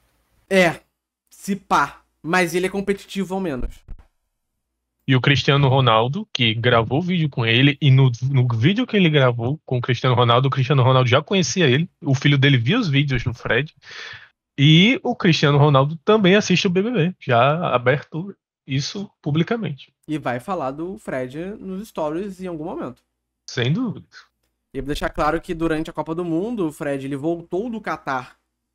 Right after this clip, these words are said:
Speaker 1: durante a Copa pra poder passar uns dias no Brasil, porque ele falou que estava com muita saudade do filho, mas aparentemente foi poder assinar com o Boninho pra poder entrar no Big Brother. Então ele voltou do Catar pra ver o Boninho, e não só o filhinho dele, mas obviamente ele viu o filhinho dele.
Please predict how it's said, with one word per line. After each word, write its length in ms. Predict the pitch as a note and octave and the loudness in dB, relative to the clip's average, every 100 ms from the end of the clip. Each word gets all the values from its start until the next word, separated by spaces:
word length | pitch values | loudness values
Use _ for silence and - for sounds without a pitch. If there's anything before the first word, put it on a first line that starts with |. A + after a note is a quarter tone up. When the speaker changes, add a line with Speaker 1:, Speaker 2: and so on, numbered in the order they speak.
| _ | _
Speaker 1:
durante 400 | C#3+ D#3+ E3+ C4 | -6 -2 0 -2
a 60 | - | -6
Copa 400 | - D#3 - B2 | -2 -2 -2 -8
pra 120 | C#3 | -10
poder 280 | - D3 C#3+ | -10 -10 -8
passar 220 | D3 D#3+ | -10 -8
uns 160 | E3 D3 | -10 -10
dias 320 | E3 G3+ F3+ | -12 -10 -10
no 80 | C#3+ | -6
Brasil, 500 | E3 F3 C#3+ F#3 - _ _ _ | -4 -6 -6 -12 -12 _ _ _
porque 120 | - | -6
ele 60 | F#3+ | -4
falou 160 | G3+ | -4
que 60 | G3+ | -6
estava 180 | A3 G3+ | -6 -6
com 100 | G3+ | -4
muita 220 | A3 B3+ | -6 -6
saudade 320 | B3 A3 A3 | -8 -8 -8
do 100 | G#3 | -10
filho, 420 | - G#3 E3 B2 | -14 -12 -8 -8
mas 180 | B2+ D3 | -8 -8
aparentemente 580 | - F#3+ F#3+ G3 E3+ F3 | -8 -6 -8 -8 -12 -10
foi 100 | G3 | -10
poder 220 | G3+ F#3+ | -8 -8
assinar 380 | G3 - G3+ F#3+ | -8 -10 -12 -12
com 100 | G3+ | -12
o 40 | |
Boninho 340 | F#3 G3 E3+ F#3+ | -10 -8 -8 -10
pra 100 | F#3 | -14
poder 200 | F#3 F3 | -14 -14
entrar 120 | F3 | -14
no 80 | F3 | -14
Big 140 | F#3 | -14
Brother. 320 | G#3 - - - - - _ - _ _ _ _ _ A2+ | -12 -14 -16 -20 -20 -20 _ -20 _ _ _ _ _ -20
Então 460 | _ A2 A2+ A#2 | _ -18 -18 -16
ele 160 | A2 A#2 | -14 -14
voltou 400 | B2+ B2+ B2 B2+ | -12 -12 -12 -12
do 80 | C3+ | -10
Catar 280 | D#3+ D#3+ E3 | -10 -8 -8
pra 160 | G#3+ | -4
ver 80 | G3+ | 0
o 80 | A#3+ | 2
Boninho, 480 | F#4+ D#4+ C4+ C4+ - | 2 2 2 -2 -6
e 80 | G3 | -6
não 320 | A3 C4 D#4 | -2 0 0
só 240 | E4+ C4+ B3 | 0 0 -2
o 60 | |
filhinho 400 | B3 C4+ A3 A3+ | -2 -10 -10 -10
dele, 320 | A#3+ D#3+ B2 - | -8 -8 -10 -10
mas 300 | E3 D#3+ E3+ - | -8 -8 -10 -8
obviamente 580 | D#3+ C#3+ A#3+ D#3 D#3 | -8 -6 -8 -8 -10
ele 80 | F#3+ | -12
viu 100 | D3+ | -12
o 40 | D3 | -14
filhinho 260 | E3+ D#3+ | -14 -14
dele. 220 | F3 A#2+ | -14 -16